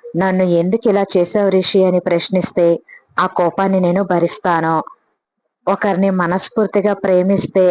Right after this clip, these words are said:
ఆ ప్రేమను కాపాడుకోవడానికి ఎలాంటి త్యాగాలకైనా సిద్ధపడతారు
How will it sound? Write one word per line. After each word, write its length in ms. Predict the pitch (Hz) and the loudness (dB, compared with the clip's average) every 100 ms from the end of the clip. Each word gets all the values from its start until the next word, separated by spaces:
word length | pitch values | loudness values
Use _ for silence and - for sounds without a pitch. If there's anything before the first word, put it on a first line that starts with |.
| - | 2
ఆ 60 | 180 | -2
ప్రేమను 460 | - 175 180 196 202 | 0 0 2 0 -2
కాపాడుకోవడానికి 1120 | 185 170 190 180 180 185 180 185 175 - 185 175 - | -2 -2 0 -2 0 0 0 0 -2 0 0 2 2
ఎలాంటి 420 | 170 160 185 196 | 0 2 0 -2
త్యాగాలకైనా 840 | 208 196 175 180 190 196 185 180 190 | -2 0 0 0 0 0 0 0 -2
సిద్ధపడతారు 920 | - 196 - 180 180 175 180 175 175 | -2 -2 -4 -4 -4 -2 -2 0 2